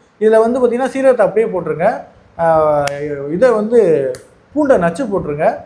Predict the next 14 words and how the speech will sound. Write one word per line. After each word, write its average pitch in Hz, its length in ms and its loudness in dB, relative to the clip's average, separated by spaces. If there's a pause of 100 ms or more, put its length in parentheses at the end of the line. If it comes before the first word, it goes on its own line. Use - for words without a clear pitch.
(180)
மிளகை 240 340 0
தட்டி 185 220 -6
போட்டுருங்க, 147 400 -8 (340)
தட்டி 233 220 -4
போட்டு 226 300 -4
சூடு 285 260 0
பண்ணுங்க. 165 460 -4
இந்த 196 140 -4
மிளகு 277 360 0
வெடிக்க 233 400 0
ஆரம்பிக்கும் 214 640 -2
போதே 165 280 2 (460)
அடுப்பை 247 320 0
அணைச்சிருங்க. 185 500 -2